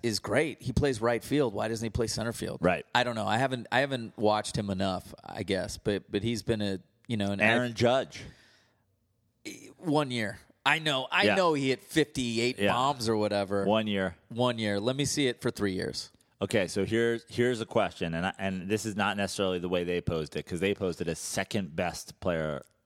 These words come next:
Speaker 2: If you could start a baseball franchise right now, and you had the choice of any guy
Speaker 1: Besides
Speaker 2: I
Speaker 1: Mike Trout.
Speaker 2: Uh, no, yeah, I'm gonna
Speaker 1: <laughs>
Speaker 2: say,
Speaker 1: Right.
Speaker 2: but you're, first you would take Mike Trout, right?
Speaker 1: Right, yeah.
Speaker 2: And, and
Speaker 1: So you
Speaker 2: so
Speaker 1: have the second pick in
Speaker 2: Yeah.
Speaker 1: the draft.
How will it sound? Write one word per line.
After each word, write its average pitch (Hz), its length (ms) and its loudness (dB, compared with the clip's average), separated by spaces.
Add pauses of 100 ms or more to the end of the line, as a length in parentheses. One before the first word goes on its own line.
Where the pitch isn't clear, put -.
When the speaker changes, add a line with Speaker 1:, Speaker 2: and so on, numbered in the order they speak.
(680)
Speaker 2:
If 101 120 -4
you 120 120 0
could 143 220 -2
start 104 520 0 (480)
a 87 60 -2
baseball 92 380 2
franchise 104 760 -4 (140)
right 98 260 0
now, 95 360 0
and 95 100 -4
you 95 60 4
had 92 120 0
the 92 60 -6
choice 127 280 0
of 104 60 -4
any 104 200 0
guy 98 400 0 (260)
Speaker 1:
Besides - 420 6
Speaker 2:
I - 40 -8
Speaker 1:
Mike 127 160 2
Trout. - 280 0
Speaker 2:
Uh, 127 200 6
no, 143 180 2
yeah, 139 200 4
I'm 113 80 -2
gonna 139 120 2
Speaker 1:
<laughs> - 0 -
Speaker 2:
say, 170 160 6
Speaker 1:
Right. 110 80 -2
Speaker 2:
but 147 160 4
you're, 147 140 4 (260)
first 226 300 6
you 180 60 -4
would 147 80 0
take 156 160 2
Mike 131 200 0
Trout, 87 300 2
right? 110 160 6
Speaker 1:
Right, 131 280 4
yeah. 98 120 -2 (520)
Speaker 2:
And, 113 240 2
and 110 140 4
Speaker 1:
So 202 80 6
you 226 80 4
Speaker 2:
so 240 80 4
Speaker 1:
have - 100 2
the 214 60 0
second 262 440 2
pick 175 360 -2
in 117 40 6
Speaker 2:
Yeah. 107 60 6
Speaker 1:
the 104 60 2
draft. 104 380 -2